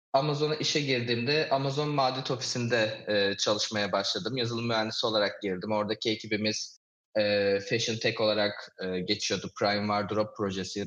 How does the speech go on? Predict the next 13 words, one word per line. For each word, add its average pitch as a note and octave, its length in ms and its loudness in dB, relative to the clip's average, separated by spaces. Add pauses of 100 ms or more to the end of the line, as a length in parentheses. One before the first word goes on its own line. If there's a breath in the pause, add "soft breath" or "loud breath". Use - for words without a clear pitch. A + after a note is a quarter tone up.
Belki G2 520 0
merak G2+ 320 -2
edenler F#2+ 440 -2
bakabilir. G#2 600 -2
O G#2+ 140 -2
projeyi, A2+ 580 0 (440 soft breath)
eee, F#2+ 680 2
dünyada A2 600 2
çeşitli - 440 -2
ülkelerde, G#2 840 2
eee, G2 220 0
launch A2+ 340 0
etme, G#2+ 360 -2